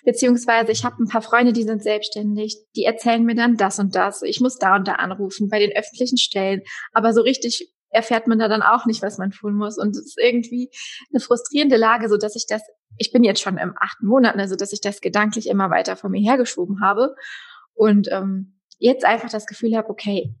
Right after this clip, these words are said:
spätestens jetzt sollte ich mich damit beschäftigen. Und ja, wa-, ich stell dir einfach mal die Frage, muss man grundsätzlich Angst haben, wenn man selbstständig ist, ähm, vor der ganzen Sache Elterngeld, Elternzeit?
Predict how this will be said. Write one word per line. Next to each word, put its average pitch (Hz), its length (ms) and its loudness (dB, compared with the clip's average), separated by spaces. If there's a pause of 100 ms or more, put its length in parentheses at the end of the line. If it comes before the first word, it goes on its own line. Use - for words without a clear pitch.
(180)
spätestens 220 480 -2
jetzt 190 180 -4
sollte 202 220 0
ich 208 60 -6
mich 202 120 -4
damit 196 280 -6
beschäftigen. 220 680 -2 (680)
Und 214 540 2
ja, 208 240 2 (140)
wa-, - 160 2
ich - 160 0 (200)
stell 320 240 2
dir 370 120 4
einfach 262 200 0
mal 262 140 2
die 254 80 -2
Frage, 247 400 0 (140)
muss 226 260 0
man 233 140 2
grundsätzlich 220 1040 -2 (340)
Angst 220 540 -2 (240)
haben, 202 280 2
wenn 190 120 0
man 190 160 -4
selbstständig 202 680 -2
ist, - 360 -4 (520)
ähm, 214 200 4
vor 226 340 0
der 208 180 -2
ganzen 202 380 0
Sache 185 260 -2
Elterngeld, 190 680 -4
Elternzeit? 190 720 -6